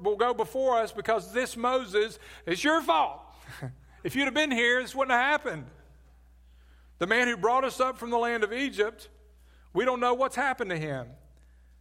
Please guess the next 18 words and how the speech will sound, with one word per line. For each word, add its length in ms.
And 100
I 20
love 280
this. 440
Not 160
in 80
a 40
good 180
way. 380
It 100
just, 360
I 60
mean, 400
it's 100
typical 580
of 100
human 240
beings. 480